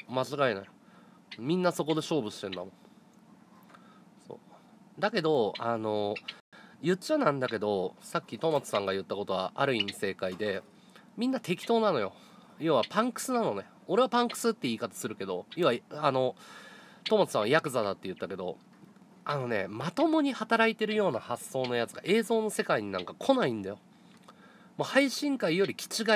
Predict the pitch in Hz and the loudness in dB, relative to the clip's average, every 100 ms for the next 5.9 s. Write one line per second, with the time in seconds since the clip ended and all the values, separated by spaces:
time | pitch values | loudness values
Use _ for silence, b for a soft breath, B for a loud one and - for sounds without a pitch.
0 | 165 104 92 104 - 98 95 - - - | 4 0 -4 -8 -8 -6 -6 -8 -14 -14
1 | - - - - - - - - - - | -20 -20 -20 -20 -20 -20 -20 -20 -20 -18
2 | 85 - - B B B B B B - | -18 -18 -18 B B B B B B -16
3 | - - - - - - - 175 180 165 | -14 -14 -16 -20 -20 -20 -10 -4 -4 -2
4 | 170 160 147 143 123 90 - - 180 208 | -2 -2 -2 0 0 -2 -10 -4 0 0
5 | 196 190 185 - 160 151 101 95 | 0 -2 -4 -6 2 2 2 -2